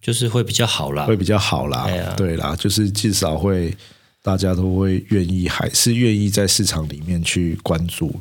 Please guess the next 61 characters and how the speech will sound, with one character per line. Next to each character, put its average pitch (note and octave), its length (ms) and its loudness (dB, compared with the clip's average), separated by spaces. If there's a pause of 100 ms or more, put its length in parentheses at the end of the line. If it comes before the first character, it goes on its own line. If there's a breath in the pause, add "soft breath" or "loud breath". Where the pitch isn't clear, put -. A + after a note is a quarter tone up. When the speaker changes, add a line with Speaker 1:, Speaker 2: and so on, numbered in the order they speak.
(100)
Speaker 2:
然 D#2+ 80 -2
后 E2 240 -2
去 E2+ 140 -2
投 - 280 -8
资 - 260 -2
啦。 G#2+ 260 -6
Speaker 1:
对。 F2+ 280 0 (140)
Speaker 2:
这 - 100 0
个 B2+ 120 2
也 F2 100 2
是 E2 160 2
可 F#2 180 0
以 F2 60 0
考 D#2 240 0
虑 E2+ 140 0
的 D#2+ 100 -2
一 D#2+ 60 -2
个 D2+ 100 -4
层 - 220 -4 (100)
面 C#2+ 220 -8
啦。 - 80 -20 (100)
Speaker 1:
对 - 120 -10
啊， - 140 -16
Speaker 2:
不 A2 80 0
过 B2 80 4
Speaker 1:
我 C3 80 6
觉 - 0 -
得 F#2+ 240 2 (280)
就， F#3+ 140 4
就 F#3 160 0
像 F3+ 140 2
我 C3+ 60 0
们 G#2 120 0
上 C#3 220 0
次 C3+ 180 0
之 B2+ 200 -4
前 A2 240 2
聊 F#2+ 180 0
到 G2+ 200 2
的， D#2 200 0
我 E2 120 -2
们 G#2 200 0
不 C3 140 0
支 C3 200 -2
持 A#2 160 0
暴 G2+ 280 0
涨， D3 220 -4 (340)
Speaker 2:
嗯。 G#2 240 0
Speaker 1:
但 D#3 100 2
是 D3+ 100 2
我 G2 180 0
就 A#2+ 140 0
觉 A#2+ 160 -2
得 A2+ 220 0 (320)
合 A2 200 -2
理 A2+ 140 0
的 F2+ 100 -2
上 G2+ 240 0
涨 - 120 -6 (280)
是 - 140 -4
Speaker 2:
对。 F2 100 0